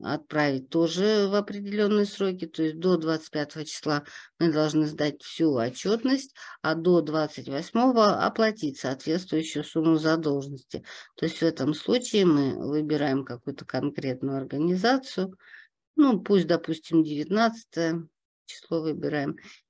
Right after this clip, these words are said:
и, э, формируем уведомление. Либо, если у нас выполнены все, все, э,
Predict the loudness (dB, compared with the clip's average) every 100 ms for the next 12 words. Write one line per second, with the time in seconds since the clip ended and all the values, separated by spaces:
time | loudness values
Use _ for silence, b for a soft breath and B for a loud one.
0 | _ 2 4 4 2 -2 -12 -20 -20 _
1 | -4 -2 -2 0 4 6 6 6 6 4
2 | 2 b b b _ _ _ 0 2 4
3 | 6 6 6 2 0 -4 -8 -14 _ _
4 | _ _ _ _ _ b b b -8 -6
5 | -4 0 2 4 4 4 2 2 4 6
6 | 4 0 -8 -8 -2 -2 0 0 2 2
7 | 0 -4 -2 0 2 -2 -6 -10 -14 -16
8 | _ _ _ _ _ -20 -4 0 0 0
9 | -4 -6 -8